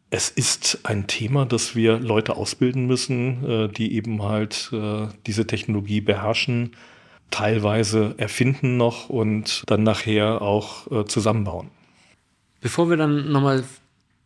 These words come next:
Speaker 2: genau zu dem Aspekt kommen, würde ich gerne mal, du hast es als Gamechanger bezeichnet, auch als Chance. Lass uns mal kurz die Brücke schlagen zur, zur Wirtschaft, zur Industrie selbst. Wo glaubst du tatsächlich,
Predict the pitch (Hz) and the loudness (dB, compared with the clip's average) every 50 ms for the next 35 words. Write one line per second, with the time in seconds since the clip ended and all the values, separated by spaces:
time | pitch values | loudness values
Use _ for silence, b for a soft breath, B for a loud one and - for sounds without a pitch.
0 | - - - 131 123 127 127 123 - 127 135 135 135 131 131 - - - 127 120 | -8 -2 0 4 4 4 4 2 0 0 2 2 2 2 -2 -2 0 0 0 -2
1 | - - - - 143 143 143 139 135 135 117 - - 135 131 131 131 123 127 127 | -2 -2 -2 2 2 4 4 4 2 2 0 0 0 2 2 4 4 4 4 2
2 | 120 - 127 123 117 - - - - - _ - _ _ _ _ _ _ _ _ | 2 2 0 -2 0 0 0 -2 -2 -4 _ -20 _ _ _ _ _ _ _ _
3 | _ _ - - 135 135 143 139 - 147 127 120 117 - 120 110 110 110 - - | _ _ 2 4 6 6 6 4 4 4 4 4 4 2 2 2 2 0 -2 -6
4 | 123 120 113 - - 123 113 113 117 113 - - 120 113 110 - - 117 113 110 | -6 -6 -4 -2 0 2 2 2 2 2 0 0 -2 -2 -2 -2 -4 -4 -2 0
5 | 107 110 110 - - - - - - - - - - 127 123 123 123 127 123 - | -2 -2 -2 -4 -4 -6 -6 -4 0 2 4 4 4 4 4 4 4 4 2 0
6 | - - B B B B B B B B B B _ _ - 131 143 147 156 170 | -2 -4 B B B B B B B B B B _ _ -4 2 2 2 4 4
7 | 170 165 165 160 147 139 - - 151 139 - - - 139 123 123 135 143 139 - | 2 2 2 2 2 2 2 2 2 2 2 0 -2 -2 0 2 2 2 2 2
8 | 135 - - 131 123 120 120 120 117 113 - - 123 117 113 113 113 110 - - | -2 0 2 4 4 4 4 2 0 0 0 0 2 2 2 2 0 -4 -4 0
9 | - 123 110 117 131 131 131 - 131 113 110 - - - - 117 110 110 110 - | 2 2 6 8 6 8 8 6 4 4 2 2 0 -2 0 0 0 0 -2 -2
10 | 120 120 117 110 107 - - - - 123 117 113 113 107 110 113 107 107 101 - | 0 0 0 0 0 -2 -4 -4 -2 0 2 2 2 2 4 2 4 2 2 -2
11 | - 123 117 113 113 127 135 147 143 147 - 143 135 131 135 135 - - 143 139 | -4 -8 -10 -8 0 2 2 2 2 2 2 4 4 4 4 2 0 -2 -2 -2
12 | 139 - 127 120 113 - - - 127 123 120 - - 127 120 123 120 117 - | -2 0 -2 -2 0 0 0 2 2 2 2 0 0 2 4 4 4 4 2